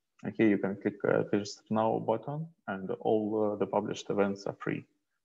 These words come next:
So it's, um, um, basically C D con, uh,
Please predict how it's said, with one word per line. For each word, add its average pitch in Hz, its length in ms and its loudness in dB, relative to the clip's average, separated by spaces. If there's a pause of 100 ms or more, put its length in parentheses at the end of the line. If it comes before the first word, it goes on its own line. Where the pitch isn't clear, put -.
So 101 220 0
it's, - 420 -2
um, 101 320 -2 (560)
um, - 1040 -2 (600)
basically 98 540 -2
C - 160 -2
D 107 80 4 (100)
con, 120 300 2
uh, 104 380 0